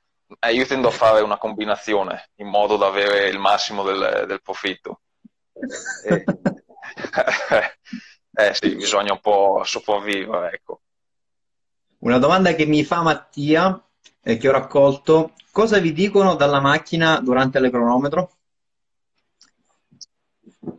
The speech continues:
Speaker 1: Eh, beh, ten-, tentano di, di spronarci, eh,
Speaker 2: Mhm.
Speaker 1: ci danno i rilievi cronometrici, eh,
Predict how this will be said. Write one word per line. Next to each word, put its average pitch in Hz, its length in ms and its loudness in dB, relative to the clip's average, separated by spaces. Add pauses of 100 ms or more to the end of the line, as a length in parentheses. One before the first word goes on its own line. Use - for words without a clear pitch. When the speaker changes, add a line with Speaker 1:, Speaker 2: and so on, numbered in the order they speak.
Speaker 1:
Eh, 101 600 2
beh, 98 320 -2 (1080)
ten-, 113 300 -4 (160)
tentano 113 500 0
di, 101 540 -6 (200)
di 107 160 -6
spronarci, 127 640 0 (400)
eh, 76 520 -14
Speaker 2:
Mhm. 110 480 -14 (1080)
Speaker 1:
ci - 140 -12
danno 107 560 2
i 101 280 -4
rilievi 104 320 -2
cronometrici, 101 1200 -4
eh, - 440 -16